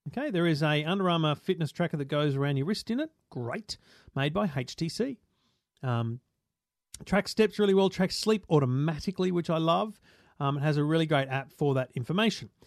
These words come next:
Then there's a heart rate monitor, which, so just so you know, the wrist, um, band does monitor your resting heart rate and things like that. But if you want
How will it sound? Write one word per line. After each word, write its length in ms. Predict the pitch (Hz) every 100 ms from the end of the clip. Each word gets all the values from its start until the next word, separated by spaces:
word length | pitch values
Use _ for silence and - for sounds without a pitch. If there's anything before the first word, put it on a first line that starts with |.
| _ _ -
Then 200 | 226 269
there's 180 | 240 190
a 80 |
heart 260 | 147 170 196
rate 160 | 202 202
monitor, 440 | 214 240 302 320 247
which, 360 | 180 - - - 175
so 240 | - 185
just 340 | 160 208 - -
so 100 | 156
you 80 | 123
know, 120 | 165
the 120 | 175
wrist, 340 | 127 180 - - _ _ _ 156
um, 360 | 143 127 120 120
band 320 | 143 131 123
does 260 | 151 180
monitor 300 | 170 180 -
your 160 | 170 165
resting 340 | 170 160 175
heart 220 | 135 170 175
rate 160 | 170
and 80 | 170
things 200 | 170 156
like 140 | 160
that. 160 | 190 196
But 100 | 180
if 100 | 175
you 100 | 196
want 140 | 165